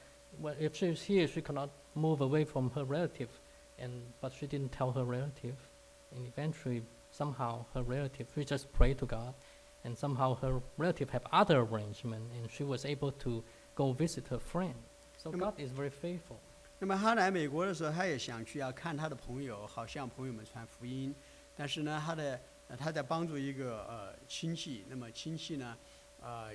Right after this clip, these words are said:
Speaker 3: 因为有一些的，呃，事情，但是呢，他向神的祷告，神呢后面呢就，呃，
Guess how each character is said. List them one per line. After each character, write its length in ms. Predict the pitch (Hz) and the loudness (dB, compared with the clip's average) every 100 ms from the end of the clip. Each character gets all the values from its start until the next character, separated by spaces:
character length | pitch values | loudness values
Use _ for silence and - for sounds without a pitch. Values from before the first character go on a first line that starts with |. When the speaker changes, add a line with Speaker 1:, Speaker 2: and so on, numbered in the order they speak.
| 101 147 | -10 0
Speaker 3:
因 160 | 156 | 2
为 100 | 147 | 2
有 160 | 120 107 | 0 -4
一 80 | 123 | -6
些 180 | 147 | -6
的， 240 | 123 113 107 - - - | -6 -6 -8 -12 -20 -14
呃， 100 | 107 | -8
事 240 | - 170 135 | -4 -4 -4
情， 280 | 113 98 107 - - | -6 -10 -12 -18 -8
但 100 | - | -2
是 140 | 170 185 | 0 2
呢， 100 | 190 | 2
他 100 | 202 | 2
向 220 | 202 214 147 | 2 0 0
神 160 | 143 | 0
的 100 | 147 143 | -2 -2
祷 200 | 127 117 | -6 -2
告， 280 | 151 151 - - | 0 0 -2 -12
神 240 | - 160 196 | -4 -2 0
呢 100 | 185 | -2
后 160 | 226 | -2
面 160 | 196 175 | -2 -2
呢 140 | 170 | -4
就， 400 | 151 160 151 143 139 - - | -4 -4 -4 -6 -10 -20 -12
呃， 300 | 123 120 | -8 -6